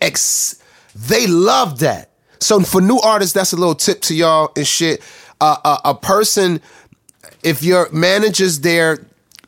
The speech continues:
cool. They, they are to introduce you. You go shake their hand. You reach out. "Hi, how you doing? I'm so-and-so.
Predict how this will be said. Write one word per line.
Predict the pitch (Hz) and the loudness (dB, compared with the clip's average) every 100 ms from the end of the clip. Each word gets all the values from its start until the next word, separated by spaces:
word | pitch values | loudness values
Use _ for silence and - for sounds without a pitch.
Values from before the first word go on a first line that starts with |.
| _ | _
cool. | - - 202 151 110 82 | -2 2 4 2 -2 -10
They, | 98 143 185 208 | -4 0 0 0
they | 143 170 | -2 0
are | 202 196 | 2 2
to | 180 - | 0 -2
introduce | 170 - 131 135 190 - - | -2 -2 -2 0 0 0 -2
you. | 131 82 - _ _ _ - | -4 -6 -12 _ _ _ -8
You | 113 202 247 | 0 4 4
go | 185 175 151 | 2 0 0
shake | - 147 123 | -2 -4 -4
their | 127 117 | -4 -2
hand. | 131 117 113 | -2 -4 -2
You | 175 233 202 | 0 0 2
reach | 190 156 | 0 0
out. | 147 117 | -2 0
"Hi, | 175 175 | 0 0
how | 151 170 | 0 -2
you | 175 170 | -2 0
doing? | 160 147 131 | 0 0 0
I'm | 165 | -2
so-and-so. | 170 190 180 156 143 | -2 0 0 0 -2